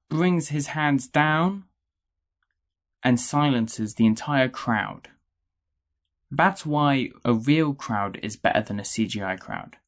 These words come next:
Tony Joe, in his series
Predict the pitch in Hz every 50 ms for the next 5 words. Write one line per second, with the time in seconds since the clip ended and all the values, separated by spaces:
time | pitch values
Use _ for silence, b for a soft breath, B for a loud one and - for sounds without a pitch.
0 | _ _ _ _ _ _ _ _ - - 160 165 170 170 156 131 139 143 139 135
1 | 131 127 123 117 - - - 120 120 113 110 113 113 113 113 110 - - - -
2 | - - 139 131 127 123 120 120 117 113 113 110 110 -